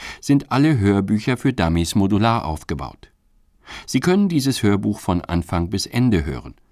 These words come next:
Sie können aber auch in jedes Kapitel einfach hineinspringen, zum Beispiel um zu erfahren, wie Sie sich am besten auf ein Verkaufsgespräch vorbereiten, ganz wie Sie möchten. Wie dieses Hörbuch aufgebaut ist.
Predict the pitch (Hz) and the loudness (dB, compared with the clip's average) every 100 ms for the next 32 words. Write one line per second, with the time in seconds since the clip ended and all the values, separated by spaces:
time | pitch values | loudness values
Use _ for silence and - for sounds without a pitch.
0 | _ _ - - - 101 110 98 101 90 | _ _ -20 -16 -6 -2 2 2 2 0
1 | 87 110 113 123 95 87 90 - 107 - | -2 -2 0 0 0 -4 -4 -6 -6 -6
2 | 90 98 - 80 78 82 101 110 123 - | -4 -4 -4 -6 -6 -4 -2 0 0 -2
3 | 95 80 69 - - - 127 147 143 156 | -2 0 -2 -10 -8 -2 0 0 2 2
4 | - 107 107 - 80 - 98 107 113 113 | 4 2 0 -2 -8 -2 0 2 0 -4
5 | - - 139 156 165 123 104 76 71 92 | -8 -12 -6 -2 0 0 -2 -4 -2 -4
6 | - 113 90 71 - 78 76 - 80 - | -2 -2 -2 -4 -8 -8 -8 -6 -6 -6
7 | - 85 - 98 - 131 101 - - - | -6 -6 -4 -6 -2 0 0 -4 -10 -14
8 | 71 - _ _ 80 78 - 92 117 131 | -18 -18 _ _ -6 -6 -4 -4 0 0
9 | 73 - - - _ _ _ _ _ _ | -2 -8 -16 -18 _ _ _ _ _ _
10 | _ _ _ _ _ _ _ _ _ _ | _ _ _ _ _ _ _ _ _ _
11 | _ _ _ _ - 175 170 160 156 117 | _ _ _ _ -4 -2 0 2 2 2
12 | 95 104 113 - 73 - 82 67 67 - | 2 2 -2 -4 -8 -6 -6 -6 -10 -12
13 | - - | -12 -12